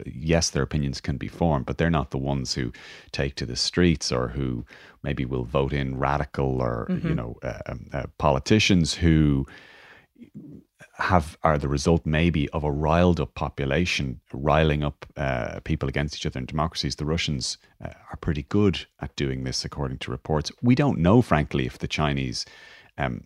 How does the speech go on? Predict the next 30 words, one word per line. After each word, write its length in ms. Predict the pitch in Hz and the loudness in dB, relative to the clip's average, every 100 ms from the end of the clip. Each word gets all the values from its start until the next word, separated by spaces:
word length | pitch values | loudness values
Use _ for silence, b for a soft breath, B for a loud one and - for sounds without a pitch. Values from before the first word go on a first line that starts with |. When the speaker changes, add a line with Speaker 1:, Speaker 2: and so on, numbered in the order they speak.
| _ | _
Speaker 1:
want 280 | - 76 71 | 0 0 0
to 80 | - | -2
do 140 | 73 | 0
this. 200 | 78 73 | 2 2
And 120 | 82 78 | 0 -2
th-, 140 | 67 | -2
this 160 | 101 120 | 0 2
is 100 | 110 - | 0 6
why 360 | 107 101 78 - B B B B - | 10 10 8 2 B B B B -4
this 100 | 90 | -2
is 100 | 87 | 2
quite 180 | 90 | 2
a 120 | 69 90 | 2 0
difficult, 500 | 87 - 69 - - - | -2 -2 -4 -4 -12 -10
uh, 300 | 67 50 50 - b b b b b | -6 -6 -8 -14 b b b b b
topic 320 | - 90 87 | 4 4 4
to 100 | - | -2
discuss, 580 | 78 71 - - 98 - | -2 0 0 4 4 4
because 220 | - 76 | -2 -2
I 100 | 78 | 2
am 140 | 82 101 | 4 2
conscious 540 | - 92 92 - 69 | 4 4 4 2 0
that 200 | - 73 | 0 -2
there 140 | - 76 | 0 0
is 140 | 73 - | 0 4
always 540 | 90 104 95 85 76 - | 6 8 8 6 4 0
a 100 | 71 - | -2 2
them 240 | 82 85 | 4 4
over 380 | 80 78 71 71 | 4 2 0 -2
there, 580 | 65 76 73 67 50 | 0 2 2 0 -2